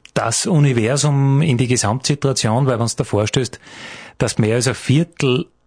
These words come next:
deiner Landesfläche unter Schutz stößt, außerhalb von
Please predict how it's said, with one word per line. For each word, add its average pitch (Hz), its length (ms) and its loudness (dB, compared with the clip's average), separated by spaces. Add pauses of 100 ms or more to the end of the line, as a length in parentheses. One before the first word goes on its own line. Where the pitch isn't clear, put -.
(180)
deiner 110 540 0
Landesfläche 107 1300 0 (840)
unter 117 320 -2
Schutz 185 320 0
stößt, 101 560 0
außerhalb 117 460 0
von 110 340 0